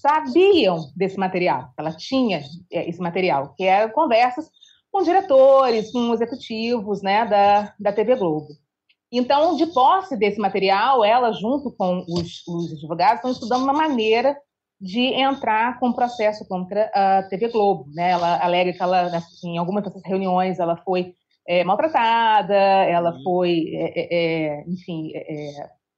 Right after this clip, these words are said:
Speaker 1: pressionada. Então, ela quer levar, é, tava querendo levar isso realmente numa outra instância.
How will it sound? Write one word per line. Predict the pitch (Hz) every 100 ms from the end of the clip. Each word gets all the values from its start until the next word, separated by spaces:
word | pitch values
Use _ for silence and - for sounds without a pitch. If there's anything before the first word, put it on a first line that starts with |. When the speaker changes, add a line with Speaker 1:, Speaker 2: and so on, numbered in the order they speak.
| _ 247
Speaker 1:
pressionada. | 240 311 262 240 240 233 208 208 214 220
Então, | 214 220 220 240 254 262
ela | 240 233
quer | 233 233
levar, | 254 240 240 233 226 -
é, | 190 185 180
tava | 180 196
querendo | - 240 233 277
levar | 254 247 240
isso | 214 233
realmente | 233 240 214 208 233 - - _ _ _ _ -
numa | 214 214
outra | 208 233 285 - 269 269 240
instância. | 311 - 196 147 - 139